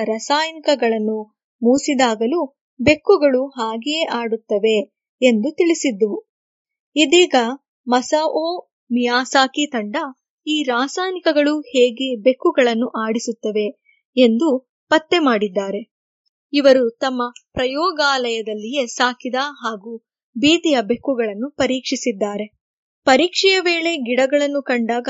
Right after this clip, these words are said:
ಹುಚ್ಚೇಳುತ್ತಿದ್ದ ಸಾಕು ಬೆಕ್ಕುಗಳಿಗೆ ಈ ಗಿಡಗಳ ಎಲೆಗಳನ್ನು ಅರೆದು ತೆಗೆದ ರಸವನ್ನು ಹಚ್ಚಿದ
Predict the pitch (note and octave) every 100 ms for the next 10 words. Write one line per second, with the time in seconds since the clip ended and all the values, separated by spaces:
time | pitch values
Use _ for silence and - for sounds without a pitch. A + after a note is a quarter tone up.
0 | A#3+ B3 D#4+ - - E4+ E4 D#4 B3+ G#3
1 | A3+ - B3+ C4 - C4+ B3 B3 A3 G#3+
2 | A3+ D4+ B3 _ _ _ _ _ - C#4
3 | C#4+ G#3 B3 D4 E4 D#4+ D#4 D#4 A#3 A3+
4 | B3+ D4 C#4+ C#4 C#4+ A3+ A3 G#3+ B3+ C#4
5 | C4+ A#3 C4 A#3+ A3+ A#3 E4 D4+ A#3+ A3
6 | G#3+ A#3 A3 - A3+